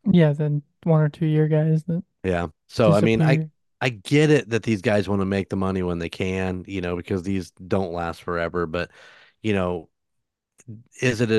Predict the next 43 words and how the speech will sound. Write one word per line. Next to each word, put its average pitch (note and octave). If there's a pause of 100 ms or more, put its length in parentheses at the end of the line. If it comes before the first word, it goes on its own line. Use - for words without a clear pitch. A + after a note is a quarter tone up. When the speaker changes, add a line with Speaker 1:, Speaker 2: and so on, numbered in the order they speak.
Speaker 2:
distraction, G2+
and F#2
what F#2
does F2
it F#2
take G2
away F2+
from, F2
and, E2+ (640)
you G#2+
know, F2
so F2
on E2+
and E2+
so E2+
forth. F2+
I C3+
don't A#2+
know. C3
It's C3
just, D3+
it's B2+
just D3
a A#2+
theory. A2 (520)
You A2+
know, G2+
I A2+
could, G#2+
I, A2
I've A#2
got G#2+
several, G#2+
you A2
know, F#2 (540)
theories A2
of G2
what's G2
gonna, F#2+
what's G2
going G2
on, F2
but E2+